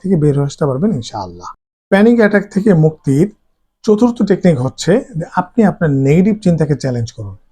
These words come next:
উদাহরণস্বরূপ আপনার মধ্যে এই মুহূর্তে খুব একটা আতঙ্ক কাজ করতেছে, খুব ভয় পাচ্ছেন, শরীর কুঁকড়ে যাচ্ছে আতঙ্কে।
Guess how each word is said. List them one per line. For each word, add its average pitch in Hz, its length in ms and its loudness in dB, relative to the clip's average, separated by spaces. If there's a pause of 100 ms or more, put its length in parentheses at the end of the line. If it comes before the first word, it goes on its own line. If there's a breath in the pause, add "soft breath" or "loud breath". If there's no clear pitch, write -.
উদাহরণস্বরূপ 151 560 0 (340 soft breath)
আপনার 156 280 0
মধ্যে 143 300 -2 (120)
এই 165 80 -2
মুহূর্তে 156 340 0
খুব 240 320 -2
একটা 151 260 -4
আতঙ্ক 156 360 -2
কাজ 143 200 -2
করতেছে, 131 420 -10
খুব 143 200 -8
ভয় 139 180 -2
পাচ্ছেন, 139 420 -8 (300 loud breath)
শরীর 175 320 2
কুঁকড়ে 202 340 0
যাচ্ছে 156 260 -2
আতঙ্কে। 135 400 -4